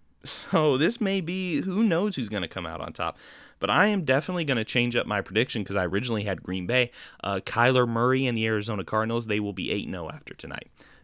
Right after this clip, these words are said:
Because from what I'm seeing is Aaron Rodgers, he's amazing. He needs some of his weapons to win though,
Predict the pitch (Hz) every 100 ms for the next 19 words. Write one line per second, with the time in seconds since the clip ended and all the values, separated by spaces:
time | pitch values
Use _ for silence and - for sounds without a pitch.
0 | - 110 127 120 98 - 127 131 151 147
1 | 143 139 120 107 98 - 156 185 165 151
2 | 147 143 - - 123 117 104 101 92 82
3 | 80 - - _ - 156 190 185 165 143
4 | 131 113 107 98 104 - 87 - - 107
5 | 98 156 95 -